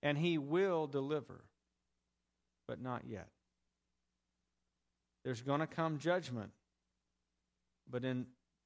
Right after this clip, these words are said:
in, in the days between now and then, there's also grace. How do we know?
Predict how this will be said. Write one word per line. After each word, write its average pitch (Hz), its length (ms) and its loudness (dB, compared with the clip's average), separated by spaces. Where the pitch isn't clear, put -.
in, 131 280 -4
in 135 100 -2
the 123 80 -2
days 135 380 0
between 135 420 -4
now 131 240 -2
and 120 140 -4
then, 123 200 -4
there's 113 220 -6
also 110 380 -4
grace. 101 600 -10
How 143 40 -4
do 147 60 0
we 151 140 0
know? 117 320 0